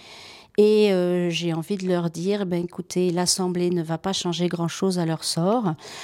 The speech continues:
Euh, les décisions se prennent dans les conseils d'administration des grands groupes. C'est là que sont, qu'est vraiment le pouvoir. Et, euh,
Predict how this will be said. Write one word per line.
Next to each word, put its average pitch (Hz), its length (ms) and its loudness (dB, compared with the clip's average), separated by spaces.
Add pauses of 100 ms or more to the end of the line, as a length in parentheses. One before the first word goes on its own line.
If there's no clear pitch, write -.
(220)
Euh, 160 480 2 (320)
les 185 100 4
décisions 196 800 0
se - 160 -4
prennent 185 680 0 (300)
dans 190 160 0
les 233 140 0
conseils 208 360 0
d'administration 175 840 2
des 170 140 0
grands 156 220 -2
groupes. 160 380 0
C'est - 220 -2
là 202 240 2
que 196 180 -4
sont, 180 360 0 (260)
qu'est 190 100 2
vraiment 190 340 4
le 185 140 4
pouvoir. 175 760 0 (500)
Et, 214 480 6
euh, 165 640 2